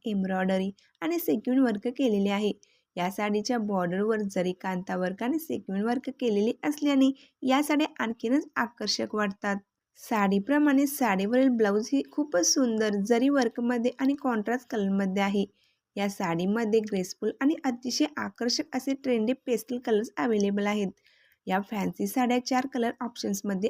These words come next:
आहेत. जर तुम्हाला डिझायनर आणि पार्टीवेअर लूक देणारी साडी नेसायला आवडत असेल, तर तुम्ही अशा लेटेस्ट डिझायनर मॉडर्न वेअर साड्या नक्कीच ट्राय करू शकता. या साड्या लाईटवेट आणि सेमी ट्रान्सपरंट आहेत.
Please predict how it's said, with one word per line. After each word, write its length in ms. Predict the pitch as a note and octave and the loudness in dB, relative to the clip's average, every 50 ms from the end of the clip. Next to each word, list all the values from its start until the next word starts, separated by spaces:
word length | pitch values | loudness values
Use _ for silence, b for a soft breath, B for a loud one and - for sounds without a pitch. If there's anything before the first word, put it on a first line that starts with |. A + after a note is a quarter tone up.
| - - | -2 -4
आहेत. 280 | A#3 G#3+ G#3+ G3+ F#3+ G3+ b b b b b b b _ | -2 -2 0 0 -2 -2 b b b b b b b _
जर 240 | - F#3 G3+ F#3 F3 F3 - | -6 -2 0 0 0 0 -2
तुम्हाला 240 | F#3+ F#3+ G#3 A3 A3 | -2 -2 0 0 0
डिझायनर 540 | G#3 G3 G3 F#3 F3+ - F#3+ F#3 F#3 F#3 G3 - | 0 0 0 -2 -2 -4 -4 -2 -2 -2 -4 -2
आणि 160 | - C4+ D4+ D#4 | 0 0 0 0
पार्टीवेअर 600 | D4+ - B3 G#3 G3 F#3+ - G#3+ A3 A#3+ B3 B3+ | 0 0 -2 -2 -2 -2 -2 0 0 2 2 2
लूक 240 | A#3+ G#3+ G#3 G#3 - _ | 2 0 0 -2 -2 _
देणारी 300 | B3 A#3+ A#3 A#3+ B3 C4 | -2 0 0 0 0 -2
साडी 260 | C4 - C4+ C4 C4+ | -2 0 0 2 2
नेसायला 360 | C4 C#4 C4+ C4+ - C4+ D4 - - - | 4 2 2 2 0 -2 -2 -2 -4 -6
आवडत 360 | G3 F#3 F3+ F3+ G#3 A3+ - | -4 -2 -2 -2 -4 -2 -2
असेल, 340 | C#4 C#4+ C#4 - C4+ B3 - B B B B B B _ - | -2 -2 0 2 2 2 2 B B B B B B _ -2
तर 80 | D4 D4+ D4 - | -2 0 0 2
तुम्ही 180 | D4+ D4+ D#4+ D#4+ - | 2 2 2 2 0
अशा 180 | D4 D4 - D4 | -2 0 2 4
लेटेस्ट 520 | D4 C4+ A#3+ A3 G3+ - A#3 A#3 - - | 4 4 4 2 0 -2 -6 -6 -4 -6
डिझायनर 560 | C#4 D4 C#4 A3 G3+ - G#3 G3+ G#3 A3+ A#3+ B3 | -2 0 0 0 0 -2 -2 -2 -2 0 0 0
मॉडर्न 520 | A#3+ A3+ A3 G3+ F#3+ F3+ F3 F#3 G3 A3 | 0 0 0 0 -2 0 0 0 0 2
वेअर 200 | A#3+ C4 C4 C4+ | 2 2 2 2
साड्या 280 | C4+ - C4 B3+ C4+ C#4 | 0 0 0 0 2 2
नक्कीच 420 | D4 C#4 B3+ - - B3+ - - | 2 2 0 -2 -4 -8 -8 -6
ट्राय 160 | - D4 C4 G#3+ G3+ - | -4 -4 -2 -2 -4 -4
करू 120 | - G3+ G#3 | -4 -4 -2
शकता. 520 | G#3 - A3 A3+ - - _ - G3+ F#3+ - - _ _ _ _ _ _ _ _ _ _ _ - | -2 -2 -4 -4 -4 -6 _ -2 -2 -2 -2 -6 _ _ _ _ _ _ _ _ _ _ _ 0
या 300 | C4 C4 C#4 C#4 D4 D4+ | 4 4 6 6 4 2
साड्या 280 | D4 D#4 C#4+ C#4 C#4+ | 2 2 2 4 4
लाईटवेट 480 | C#4 C4 A#3 G#3 G3+ G#3+ A#3+ B3 C4+ C4+ - - | 4 2 2 0 -2 0 0 0 0 0 0 0
आणि 160 | C#4+ D4+ D4+ | 0 0 0
सेमी 360 | D4 - C#4 A#3+ A3+ A#3 C4+ | 0 0 0 0 2 2 0
ट्रान्सपरंट 680 | D4 - C4+ B3 A3 G#3 - - G#3 G3+ G3+ G3+ G3 G#3 | 2 2 0 0 0 -2 -6 -6 -4 -2 -2 -2 -2 -2
आहेत. 280 | G3+ G3+ G#3 G#3 G3+ | -2 0 0 0 -2